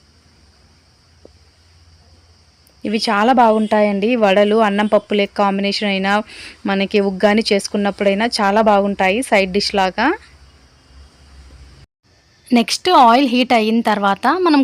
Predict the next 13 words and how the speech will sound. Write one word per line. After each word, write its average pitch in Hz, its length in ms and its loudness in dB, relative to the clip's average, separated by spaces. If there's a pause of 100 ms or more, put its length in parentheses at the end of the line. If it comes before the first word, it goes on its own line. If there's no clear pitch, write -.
కలిపి 226 240 -2
పెట్టుకున్న 220 420 -2
పిండిని 208 380 -2 (200)
ముద్ద 220 200 2 (100)
ముద్దలాగా 214 540 0
తీసుకొని 220 440 -2 (120)
ఆయిల్లోకి 226 480 2
డ్రాప్ 214 320 2
చేసుకోవడమే 196 640 -2
అండి. 185 240 -2 (580)
చూడండి, 214 320 -4 (100)
ఇలా 202 140 -2 (1700)
కొద్దిగంత 214 560 -4